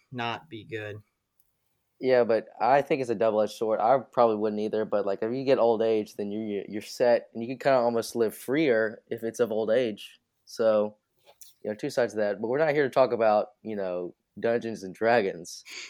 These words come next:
Speaker 2: It's time to talk about baseball, and, uh, a lot happened in this past week, so I'm gonna get us started with the National League. First up,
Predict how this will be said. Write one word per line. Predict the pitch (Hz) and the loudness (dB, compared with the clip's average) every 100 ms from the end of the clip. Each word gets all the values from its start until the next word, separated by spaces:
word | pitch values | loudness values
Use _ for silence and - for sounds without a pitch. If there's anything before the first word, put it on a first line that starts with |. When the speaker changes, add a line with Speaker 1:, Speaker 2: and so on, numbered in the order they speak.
| _ _ _ - | _ _ _ -10
Speaker 2:
It's | - | 2
time | 165 147 | 4 4
to | |
talk | 143 120 | 4 4
about | 120 98 | 4 6
baseball, | 120 135 - 104 92 87 - _ _ _ - | 4 2 0 -2 -2 -4 -12 _ _ _ -6
and, | 98 104 104 | -4 -2 0
uh, | 104 | 0
a | |
lot | 104 127 | 4 2
happened | 131 123 120 | 2 0 0
in | 113 | -4
this | 104 | -6
past | - 113 110 | -4 -2 -2
week, | 113 110 - _ | -6 -6 -10 _
so | 104 117 101 | -8 -4 -2
I'm | 139 | -2
gonna | 143 | -2
get | 127 | -2
us | 120 | -2
started | - 123 113 | 0 2 0
with | 104 | -4
the | - | -8
National | 95 104 117 - 95 | -6 -6 -6 -8 -8
League. | 90 92 _ _ _ _ _ - | -8 -12 _ _ _ _ _ 0
First | 127 127 123 | 0 2 2
up, | 120 - | 2 0